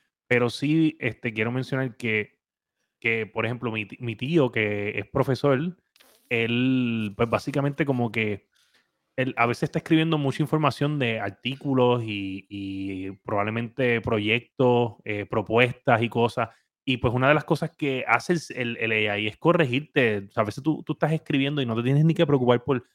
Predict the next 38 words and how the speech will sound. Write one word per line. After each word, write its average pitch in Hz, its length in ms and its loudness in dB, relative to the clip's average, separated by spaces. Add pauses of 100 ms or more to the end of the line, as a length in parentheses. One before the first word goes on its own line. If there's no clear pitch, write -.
(180)
acento, 120 760 0
ni 127 240 -4
comas, 117 540 0
ni 117 640 -2
puntos, 120 500 0
ni 117 140 -4
nada. 117 120 -4
Tú - 80 -4
escribes, 156 720 2 (380)
escribe, 151 400 2
escribe 185 280 2
y 170 60 2
se 151 160 -2
lo 131 100 2
das 170 160 4
y 190 60 -2
le 151 80 -4
dices, 139 300 -4
"Corrígelo". 123 680 0 (1000)
Y 131 120 -2
lo 117 140 2
corrige. 110 540 0 (260)
Y 139 120 2
es 143 60 2
un 208 140 2
avance. 180 380 4
Obviamente 175 400 2
te 151 100 2
hace 170 220 2
bruto, 127 600 2
pero 104 200 0
si 120 200 -6
ya 113 160 2
tú 170 100 2
eres 175 120 6
una 180 140 4
persona 180 260 2
inteligente, 127 720 -2